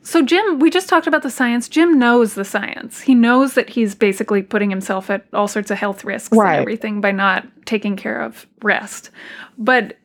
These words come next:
Speaker 1: it's not, I can't get him to take it seriously. <laughs> Um, he just doesn't seem to care. So I was hoping that you could help,
Speaker 2: <laughs>
Speaker 1: um, both with some practical tips, but also, like,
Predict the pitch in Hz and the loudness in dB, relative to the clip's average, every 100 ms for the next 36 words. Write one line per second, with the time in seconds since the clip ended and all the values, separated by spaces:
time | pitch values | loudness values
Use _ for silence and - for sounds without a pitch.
0 | - 240 - 233 226 202 - - 233 - | -4 -2 2 2 4 0 -6 -4 -4 0
1 | 247 233 - - 220 220 208 196 196 208 | 0 0 -4 -4 2 2 2 -2 -4 -4
2 | - - 208 180 - - - 131 - - | -4 -4 -2 0 -2 -6 -4 -2 -2 -4
3 | - - _ - - - 110 107 98 - | -14 -16 _ -4 -2 -2 -4 -6 -8 -10
4 | - 240 220 208 - 233 247 233 220 226 | -2 0 0 -2 -2 0 2 2 2 2
5 | 214 202 214 214 220 190 226 - 233 196 | 0 0 -4 -2 -4 -4 -10 -4 -2 -2
6 | 202 240 226 226 269 294 262 226 220 220 | 0 0 0 0 0 2 0 0 -2 -2
7 | 214 - 226 190 - - - - - - | -4 -4 -2 -2 -4 -10 -18 -18 -4 -4
8 | - - - - 220 202 196 196 - _ | -4 -14 -10 0 2 2 0 -8 -12 _
9 | _ _ _ 220 269 262 269 285 254 240 | _ _ _ -4 0 0 2 0 2 0
10 | 214 370 480 403 254 277 269 233 262 381 | 2 0 2 0 2 2 0 2 2 4
11 | 415 339 233 - | 2 2 0 -4